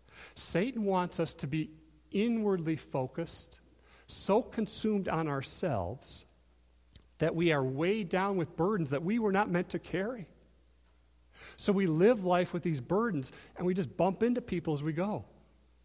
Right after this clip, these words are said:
Just looking down, look, looking at our belly button, weighing, weighed down by these things that we're meant to give to God, and it robs us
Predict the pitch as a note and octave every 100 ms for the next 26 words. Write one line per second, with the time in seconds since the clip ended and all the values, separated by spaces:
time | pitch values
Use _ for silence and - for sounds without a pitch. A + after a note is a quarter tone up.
0 | _ _ _ _ _ - - - _ -
1 | G#3+ - - - D#3+ E3+ G#3 A#3 F3+ C#3
2 | A#2 A#2 E3+ - - - _ _ _ _
3 | _ _ F3+ E3 - - E3+ G3 A3 G3+
4 | F#3+ D3 E3+ E3+ A#2+ A2 A2 D3+ - -
5 | - _ _ - C#3 F3+ A#3 A3 - E3+
6 | G3 F#3 F#3 F#3+ F3 D#3+ D#3 D3+ - F3+
7 | F#3 E3 D#3 E3 D#3+ G#3+ A3 D#3+ C#3+ G3
8 | - D3+ E3 C#3+ G#2+ D3 - - - -
9 | - - - - G3 F3+ F#3 D3+ D#3 G3+
10 | C4 C#4 F#3 - - - - -